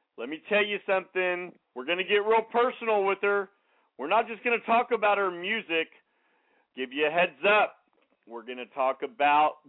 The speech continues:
bullying. We're even gonna talk about Syria. Can't wait to hear her opinions on this. Now, the new movie by Hugh Jackman and Jake Gyllenhaal,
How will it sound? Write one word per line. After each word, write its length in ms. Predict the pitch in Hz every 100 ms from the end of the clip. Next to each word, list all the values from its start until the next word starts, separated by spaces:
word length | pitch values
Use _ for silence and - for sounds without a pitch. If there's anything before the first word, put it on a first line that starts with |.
| _
bullying. 720 | 170 208 240 208 147 113 95 - _ _ _
We're 140 | 151 226
even 160 | 247
gonna 140 | 233 208
talk 280 | 202 190
about 340 | 190 170 151 123 - -
Syria. 580 | 180 214 190 139 90 - _ _ _ _ -
Can't 280 | 208 208
wait 260 | 175 190 196
to 100 | 175
hear 280 | 147 180 175
her 180 | 165 160
opinions 640 | 165 165 175 180 156 135
on 180 | 120 110
this. 240 | 98 - - - - - - -
Now, 540 | - 143 185 208 226 247 143
the 120 | 165
new 520 | 160 170 196 220 233 214
movie 680 | 202 226 185 180 175 170 - _ _ _ _ _ _ 151
by 480 | 156 156 147 147 151 - _ _ _ - -
Hugh 160 | 214 180
Jackman 580 | 214 202 170 185 202 233 - _ _ _ _ _
and 320 | 127 131 127 -
Jake 280 | 165 196 151
Gyllenhaal, 760 | 240 254 214 180 170 170 165